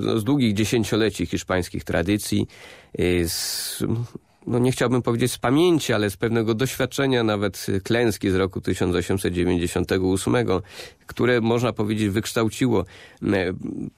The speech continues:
kilka generacji tak naprawdę hiszpańskich polityków z różnych obozów,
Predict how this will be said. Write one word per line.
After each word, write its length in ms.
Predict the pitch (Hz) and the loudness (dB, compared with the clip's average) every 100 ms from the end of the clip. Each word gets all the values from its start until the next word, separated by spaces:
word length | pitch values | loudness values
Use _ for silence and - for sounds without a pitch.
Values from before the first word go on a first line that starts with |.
| - _ _ _ - | -20 _ _ _ -16
kilka 340 | - 170 156 127 | -4 -2 0 2
generacji 680 | 123 120 117 131 107 - | 2 2 2 2 0 -2
tak 160 | 80 85 | -4 -2
naprawdę 580 | 87 80 87 85 85 82 | -2 -2 -2 0 0 0
hiszpańskich 600 | - - 107 113 - 107 | -4 -6 -2 -2 0 -4
polityków 600 | - 104 98 117 147 147 | 0 0 0 -2 0 0
z 40 | |
różnych 440 | 120 156 180 120 92 | 2 2 2 2 2
obozów, 640 | 90 87 85 - - - | 0 2 0 0 -2 -4